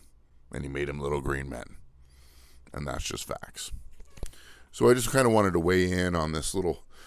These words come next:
U F O thing. And, uh, hopefully it gives you something to talk about. Some people get concerned.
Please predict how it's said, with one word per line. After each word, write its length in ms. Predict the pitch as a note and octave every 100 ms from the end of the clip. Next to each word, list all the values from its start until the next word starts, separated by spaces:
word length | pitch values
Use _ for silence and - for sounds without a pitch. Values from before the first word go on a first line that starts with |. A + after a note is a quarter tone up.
| - -
U 300 | G#2+ G2+ G2+
F 180 | F#2 -
O 220 | F2+ F2
thing. 500 | D#2+ F2+ F2 F2 D#2+ - - - - - -
And, 400 | E2 D2+ D#2 D#2
uh, 200 | - - - - -
hopefully 300 | - A2+ A2
it 60 | F2
gives 200 | G2+ F2
you 80 | F2+
something 240 | G2 C2+
to 40 |
talk 360 | C#2+ G2 E2+ E2+
about. 320 | F2+ E2+ E2+ - - - -
Some 180 | - A#2
people 220 | G#2+ G2
get 220 | F#2+ F#2 -
concerned. 720 | F2 - G#2 G2 F#2+ F#2+